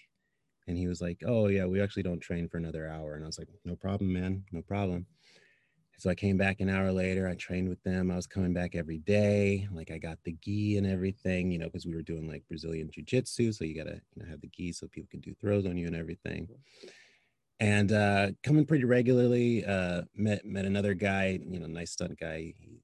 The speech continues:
he works in the industry. He's doing great things. Um, but then one day, uh, one day this really tall guy, like, comes in and he's, I'm like, "Is that, is that Ke-, is that Keanu?"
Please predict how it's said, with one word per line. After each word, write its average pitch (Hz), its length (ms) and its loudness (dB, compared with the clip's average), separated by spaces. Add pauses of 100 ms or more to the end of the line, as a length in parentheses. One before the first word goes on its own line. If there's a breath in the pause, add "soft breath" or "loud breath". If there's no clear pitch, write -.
he 95 140 -18
works 78 240 -12
in 82 60 -6
the 80 80 -6
industry. 78 400 -10
He's 76 100 -12
doing 80 200 -12
great 80 240 -12
things. - 380 -10 (180)
Um, 90 480 -6
but 101 80 -16
then 117 140 2
one 120 220 4
day, 113 440 4
uh, 101 260 4 (1120)
one 123 100 -6
day 131 80 -2
this 120 200 -6
really 120 200 2
tall 120 340 -2
guy, 104 400 2
like, 90 220 2
comes 87 320 0
in 80 360 -4 (1000)
and 95 400 0
he's, 90 200 -8 (120)
I'm 87 120 -4
like, 82 280 -12
"Is 98 180 -18
that, 117 240 -10 (1160)
is - 80 -20
that - 200 -10
Ke-, - 280 -20
is - 100 -20
that - 180 -20
Keanu?" 127 600 -14